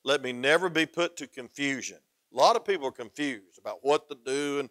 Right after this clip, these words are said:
who to follow and who's right and who's wrong. And you can turn into C N N or you can go over to Fox News and hear the opposite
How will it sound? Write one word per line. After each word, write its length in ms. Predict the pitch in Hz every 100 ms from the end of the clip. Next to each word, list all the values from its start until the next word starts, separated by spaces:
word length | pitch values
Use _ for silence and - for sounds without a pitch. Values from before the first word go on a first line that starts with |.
| _ _
who 140 | 143 147
to 80 |
follow 560 | 135 139 139 143 139 139
and 140 | 127 - _ _ -
who's 240 | 156 143
right 400 | 123 135 139 139
and 80 | 127
who's 240 | 143 131
wrong. 480 | 120 131 135 135 127
And 100 | 101 _ _ _ _
you 80 | 123
can 80 | 117
turn 180 | 143
into 180 | 143 123
C 320 | 107 - 160
N 100 | 143
N 300 | 139 147 143
or 60 | 127
you 120 | 117
can 60 | 117
go 160 | 135
over 100 | 135
to 120 | 120 120
Fox 420 | 143 139 139 -
News 300 | 135 143 123
and 80 | 110
hear 140 | 127
the 120 | 123
opposite 460 | 131 143 - -